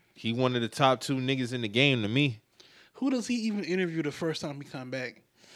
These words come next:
Speaker 2: I honestly feel like, well, he was doing a lot of solo episodes. That's, that's the thing that stood out for
Speaker 1: Yeah,
Speaker 2: Dax.
Speaker 1: he
Speaker 2: He didn't
Speaker 1: was a
Speaker 2: need a
Speaker 1: great
Speaker 2: guest.
Speaker 1: solo, yeah, he didn't need
Speaker 2: He
Speaker 1: a
Speaker 2: didn't
Speaker 1: guest.
Speaker 2: need guests. So it's like, a guest was a bonus.
Speaker 1: His
Speaker 2: Like,
Speaker 1: voice alone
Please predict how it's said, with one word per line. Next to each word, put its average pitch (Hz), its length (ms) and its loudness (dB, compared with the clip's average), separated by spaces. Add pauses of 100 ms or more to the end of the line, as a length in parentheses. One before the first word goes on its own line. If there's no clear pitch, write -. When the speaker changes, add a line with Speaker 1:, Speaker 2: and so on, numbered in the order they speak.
(260)
Speaker 2:
I 170 140 4
honestly 202 300 2
feel 208 160 4
like, 170 160 2
well, 196 320 4
he 277 160 2
was 277 140 8
doing 226 160 4
a 208 40 4
lot 202 160 8
of 175 60 2
solo 202 260 4
episodes. 147 600 0
That's, 240 240 8
that's 330 240 8
the 285 100 2
thing 254 200 6
that 196 120 8
stood 214 180 2
out 202 140 4
for - 80 -6
Speaker 1:
Yeah, 143 300 2
Speaker 2:
Dax. 98 140 -6 (220)
Speaker 1:
he 135 140 0
Speaker 2:
He 269 60 12
didn't 294 40 12
Speaker 1:
was 311 80 12
a 285 60 10
Speaker 2:
need 294 80 12
a 311 40 12
Speaker 1:
great 196 160 12
Speaker 2:
guest. 165 120 10
Speaker 1:
solo, 175 220 10
yeah, 180 140 4
he 139 120 4
didn't 160 160 6
need 180 80 8
Speaker 2:
He 294 60 10
Speaker 1:
a 311 140 10
Speaker 2:
didn't 285 140 10
Speaker 1:
guest. - 0 -
Speaker 2:
need 262 180 8 (220)
guests. 156 280 2
So 185 240 6
it's 180 160 -2
like, 165 380 6 (320)
a 170 120 8
guest 208 320 8
was 220 80 8
a 165 100 10
bonus. 151 540 6
Speaker 1:
His 127 200 8
Speaker 2:
Like, 151 120 6
Speaker 1:
voice 156 180 8
alone 147 540 8